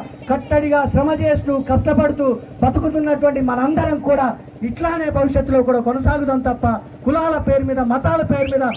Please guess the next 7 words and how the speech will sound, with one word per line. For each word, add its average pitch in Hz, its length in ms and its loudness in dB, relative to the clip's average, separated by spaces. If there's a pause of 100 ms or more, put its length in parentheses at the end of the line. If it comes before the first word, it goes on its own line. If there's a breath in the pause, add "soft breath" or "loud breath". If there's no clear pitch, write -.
(240)
కొట్లాడుకోవద్దు. 294 800 0 (320)
అదే 311 220 0 (160)
ఎర్ర 285 120 0 (100)
జెండా 277 220 -2
మనకు 262 300 2
చెప్పినటువంటి 240 560 -4
నీతి, 302 320 2